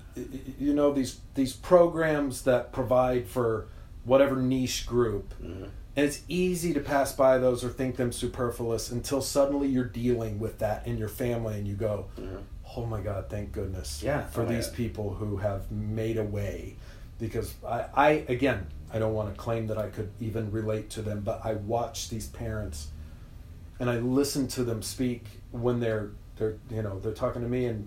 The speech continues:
Speaker 1: and they just, it, I think it's just a world that you feel so alone for a long time until you slowly learn to navigate and you connect with other people
Speaker 2: Yeah.
Speaker 1: and you go, you know, you have to reinvent your whole life. It's,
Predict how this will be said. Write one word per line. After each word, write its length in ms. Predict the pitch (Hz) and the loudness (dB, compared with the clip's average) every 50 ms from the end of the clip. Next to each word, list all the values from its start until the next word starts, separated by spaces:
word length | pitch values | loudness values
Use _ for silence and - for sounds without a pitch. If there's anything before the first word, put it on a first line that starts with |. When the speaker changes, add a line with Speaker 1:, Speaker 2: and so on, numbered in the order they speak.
| - - | -10 -8
Speaker 1:
and 200 | 110 110 107 101 | -6 -6 -4 -2
they 180 | 101 107 120 120 | -2 -2 -2 -2
just, 460 | - 135 123 - - - - - - - - - - - - - - - - - - - - - - - - - - - - - - - - - - - - - - - | -2 -4 -4 -4 -4 -6 -6 -8 -10 -12 -14 -16 -16 -16 -16 -16 -16 -18 -18 -18 -18 -18 -18 -16 -16 -16 -16 -16 -16 -16 -16 -16 -16 -16 -16 -16 -16 -16 -18 -18 -10 -8
it, 160 | 127 120 - - - | -8 -8 -8 -8 -4
I 140 | - 131 135 | 0 0 0
think 280 | 135 - 156 156 151 | 0 0 -2 0 0
it's 140 | 151 - - | 0 -2 -2
just 160 | - 139 - | -2 -2 0
a 60 | - 127 | 0 0
world 420 | 117 120 135 135 135 135 127 113 | 2 4 6 6 6 6 4 4
that 220 | 123 120 117 - 110 | 2 0 0 0 -4
you 220 | 113 123 123 123 | -2 -2 0 -2
feel 260 | - - - 127 120 113 | -2 0 0 0 0 0
so 360 | - - - 143 135 135 135 | 0 0 2 4 4 6 4
alone 440 | 135 127 120 117 120 120 113 107 101 | 4 2 2 0 0 0 -2 -2 -4
for 200 | - - 113 107 | -4 -2 -2 0
a 60 | 104 | 0
long 320 | 101 110 110 110 110 107 | 0 0 -2 -2 -2 -4
time 280 | 107 - 120 113 113 113 | -4 -4 -4 -2 -2 -2
until 260 | 107 101 - 120 113 107 | -4 -4 -4 -4 -4 -2
you 80 | 101 | -4
slowly 540 | 101 - - 110 107 104 107 110 113 113 113 | -4 -6 -6 -4 -2 0 0 0 0 -2 -2
learn 280 | 107 110 104 107 104 101 | -2 -2 -4 -4 -6 -6
to 120 | - 113 | -6 -6
navigate 600 | 110 107 110 110 107 107 104 104 113 113 107 104 - - - - - | -4 -2 -2 -2 -2 -2 -2 0 0 0 0 -2 -6 -10 -14 -12 -8
and 100 | - 110 | -4 -4
you 80 | 113 107 | -4 -4
connect 400 | - - 120 113 110 107 - - | -4 -4 -4 -4 -4 -4 -4 -6
with 140 | 110 - 113 | -4 -2 -2
other 180 | 107 101 107 | -2 -2 -4
people 280 | 101 - - 113 104 - | -4 -6 -6 -6 -4 -4
Speaker 2:
Yeah. 140 | 107 110 110 | -2 -2 -2
Speaker 1:
and 100 | 107 104 | -2 -4
you 60 | 104 | -4
go, 360 | 98 110 107 107 101 98 98 - - - - - - - - - - - - | -2 0 0 0 0 -2 -4 -8 -12 -16 -16 -16 -16 -16 -16 -16 -14 -10 -4
you 140 | 117 120 | 0 2
know, 180 | 127 143 135 113 | 2 2 2 0
you 100 | 107 123 | 0 0
have 120 | 120 107 98 | 0 -2 -4
to 60 | 104 | -6
reinvent 520 | 104 104 113 123 120 113 104 113 117 90 | -4 -2 0 0 0 0 -2 -4 -4 -4
your 80 | 92 92 | -6 -6
whole 180 | - 107 104 101 | -6 -4 -4 -2
life. 360 | 98 104 101 92 90 - - | -2 -2 -2 -4 -6 -8 -6
It's, 580 | - 147 139 120 98 95 95 - - - - | -6 -4 -4 -4 -6 -8 -10 -10 -10 -10 -10